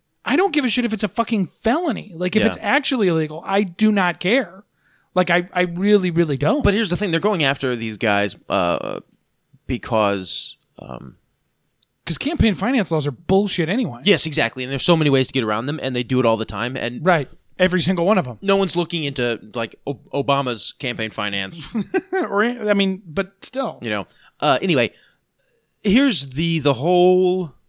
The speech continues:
Speaker 2: um, Michael Cohen debacle.
Speaker 1: Mm-hmm.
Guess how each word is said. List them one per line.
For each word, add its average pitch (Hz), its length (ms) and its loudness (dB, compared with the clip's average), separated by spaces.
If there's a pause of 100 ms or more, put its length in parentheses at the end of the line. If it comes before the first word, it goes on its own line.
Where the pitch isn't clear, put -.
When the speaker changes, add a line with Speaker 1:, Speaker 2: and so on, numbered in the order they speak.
Speaker 2:
um, 104 440 -4 (640)
Michael 131 300 -2
Cohen 127 480 -4 (1040)
debacle. 95 520 -2 (160)
Speaker 1:
Mm-hmm. 143 260 -10